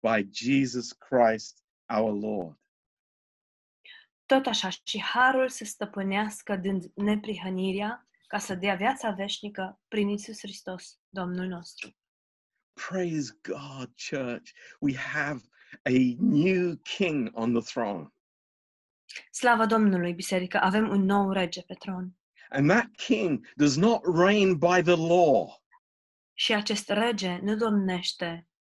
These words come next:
Speaker 2: prin lege.
Speaker 1: That king does not reign through your emotions.
Speaker 2: Acest rege nu domnește prin emoțiile noastre.
Speaker 1: That king has a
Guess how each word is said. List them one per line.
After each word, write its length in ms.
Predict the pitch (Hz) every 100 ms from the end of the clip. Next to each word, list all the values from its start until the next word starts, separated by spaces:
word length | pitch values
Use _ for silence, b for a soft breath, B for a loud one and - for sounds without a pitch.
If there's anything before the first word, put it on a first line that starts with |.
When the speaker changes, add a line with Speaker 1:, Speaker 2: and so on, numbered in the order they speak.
| _ _
Speaker 2:
prin 400 | 190 180 175 - -
lege. 520 | 185 190 170 - - _ _ _ B B
Speaker 1:
That 260 | 202 240 -
king 360 | - 226 220
does 160 | 180 180
not 220 | 233 220 185 156
reign 460 | 175 226 220 202 151 B B
through 240 | - 208
your 380 | 180 196 196 180 -
emotions. 680 | 160 151 156 143 - - _ - _ _ _ _ _ _ _ _ _ _ _ _
Speaker 2:
Acest 400 | 202 - 208 -
rege 400 | 208 247 202 190
nu 220 | 196 208
domnește 520 | 208 196 190 185 190
prin 200 | 202 185
emoțiile 560 | 175 196 208 208 196 175
noastre. 500 | 170 170 - 185 _ _ _ b _
Speaker 1:
That 400 | 202 160 165 - _
king 580 | - 185 170 147 131 117 _ _ _
has 340 | - 170 147 143
a 180 | -